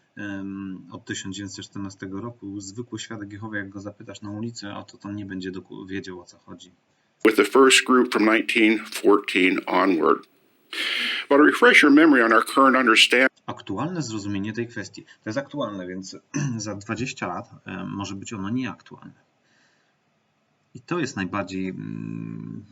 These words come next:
Speaker 1: najbardziej smutne w tej sekcie, że to, co jest aktualne, to, co oni publikują, za jakiś czas już nie będzie aktualne.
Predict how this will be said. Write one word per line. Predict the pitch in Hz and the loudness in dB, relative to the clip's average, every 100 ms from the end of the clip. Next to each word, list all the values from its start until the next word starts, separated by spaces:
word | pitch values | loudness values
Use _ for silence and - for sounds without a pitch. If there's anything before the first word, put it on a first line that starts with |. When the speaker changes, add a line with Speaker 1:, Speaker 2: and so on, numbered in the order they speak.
| - | -14
Speaker 1:
najbardziej | 110 107 113 113 | -12 -8 -8 -8
smutne | - 131 123 98 | -6 -6 -6 -10
w | 95 | -12
tej | 98 | -14
sekcie, | 95 101 - - | -12 -12 -12 -10
że | 104 98 95 104 _ _ _ _ _ _ _ _ _ _ - - _ _ _ _ _ _ _ | -8 -8 -12 -14 _ _ _ _ _ _ _ _ _ _ -18 -18 _ _ _ _ _ _ _
to, | - | -12
co | 143 | -6
jest | 147 | -4
aktualne, | 117 117 131 104 90 85 | -6 -6 -6 -4 -6 -8
to, | 98 | -12
co | 92 101 98 | -10 -10 -8
oni | 101 104 | -6 -8
publikują, | 107 101 101 - 101 95 104 117 107 - - | -8 -12 -12 -8 -6 -4 -6 -8 -10 -14 -16
za | - | -16
jakiś | 110 - | -14 -14
czas | - 110 | -12 -10
już | 107 - | -10 -10
nie | 110 | -8
będzie | 113 98 87 | -6 -8 -10
aktualne. | _ 98 92 - | _ -20 -20 -20